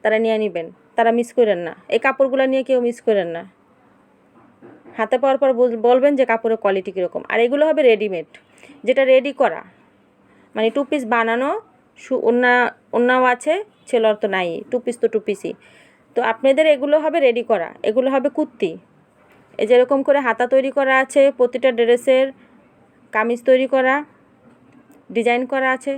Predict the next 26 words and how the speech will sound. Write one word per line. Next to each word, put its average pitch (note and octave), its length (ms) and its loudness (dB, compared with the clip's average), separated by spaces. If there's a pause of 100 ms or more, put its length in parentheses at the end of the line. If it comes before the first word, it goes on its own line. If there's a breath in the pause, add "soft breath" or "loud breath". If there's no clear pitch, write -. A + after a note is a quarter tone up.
(120)
এক G3 140 -6
একটা A3+ 220 -4
ডিজাইন A#3 340 0
এক A3+ 140 -2
এক A#3+ 140 -4
রকম B3 240 -4
হবে। A#3+ 260 -2
এগুলো A3+ 260 0
সম্পর্কেও A#3+ 500 -4
আপনারা A#3+ 260 0 (100)
জানেন, A#3 240 0
কারণ A3 220 -2
টু A#3+ 140 -4
পিস A#3 180 -6
আমি A3+ 160 0
অনেক A3 300 0
সেল B3+ 200 2
দিছি, A#3 260 -6 (560 soft breath)
অনেক A#3+ 320 0
নিছেন C4 280 0
আপনারা, A#3 520 -2 (540 soft breath)
আপুরা। G#3+ 360 0 (720 soft breath)
এই B3 200 4
ওড়নাটা C#4+ 360 0
আমি C4 140 -2
খুলছি G3 400 -6